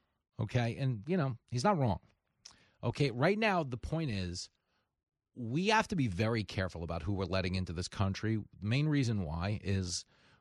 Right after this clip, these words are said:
we've had seven million Americans come here under the Biden administration, okay, that we know of. We've had one point seven million gotaways that have gotten away at the southern border.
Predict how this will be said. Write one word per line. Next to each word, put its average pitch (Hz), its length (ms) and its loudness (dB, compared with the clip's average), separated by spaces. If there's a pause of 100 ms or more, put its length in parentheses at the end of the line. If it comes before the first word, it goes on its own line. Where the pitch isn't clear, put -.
we've 131 240 4
had 127 400 2 (140)
seven 127 720 2
million 101 320 2
Americans 78 680 -2
come 110 260 0
here 87 560 -2 (180)
under 104 220 0
the 95 80 0
Biden 90 320 2
administration, 87 800 -4 (120)
okay, 95 420 0 (360)
that 120 200 2
we 123 140 2
know 120 320 4
of. - 240 -8 (400)
We've 104 140 4
had 101 160 6
one 110 260 2
point 120 260 0
seven 107 520 2
million 92 440 2 (220)
gotaways 85 720 0 (260)
that 104 120 4
have 90 220 4
gotten 113 320 2
away 117 520 2
at 95 220 0
the 104 100 -4
southern 90 440 0
border. 98 320 2